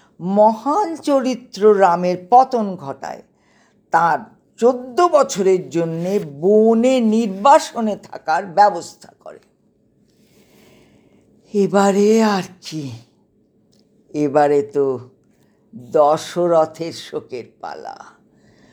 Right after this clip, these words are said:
বহুদিন আগে মুনিপুত্রের মাঝরাতে জল নিতে গিয়ে মৃত্যু ঘটলে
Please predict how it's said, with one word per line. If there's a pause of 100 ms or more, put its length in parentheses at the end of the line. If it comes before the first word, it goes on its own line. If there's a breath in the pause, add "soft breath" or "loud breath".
(520 soft breath)
বহুদিন
আগে (640 soft breath)
মুনিপুত্রের (200)
মাঝরাতে
জল
নিতে
গিয়ে
মৃত্যু
ঘটলে